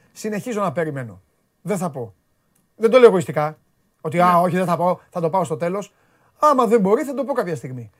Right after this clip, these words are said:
Speaker 1: Αλλά εντάξει, είναι η θέση τέτοια και το ξέρετε όλοι. Τη μοναξιά του επιθετικού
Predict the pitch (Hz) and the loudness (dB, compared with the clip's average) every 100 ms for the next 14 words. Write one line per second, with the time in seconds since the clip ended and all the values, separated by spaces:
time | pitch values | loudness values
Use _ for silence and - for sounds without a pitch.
0 | _ _ - 311 254 175 - - 247 233 | _ _ 0 2 2 0 -2 -10 -4 -2
1 | - - 156 170 151 240 277 _ _ _ | 0 -2 -2 -4 0 0 -2 _ _ _
2 | _ _ _ 214 196 - 233 220 220 165 | _ _ _ -8 -4 2 2 4 2 0
3 | 131 135 170 165 139 233 226 160 147 135 | -6 -8 -8 -6 0 2 2 -4 -8 -4
4 | 208 269 | -2 -2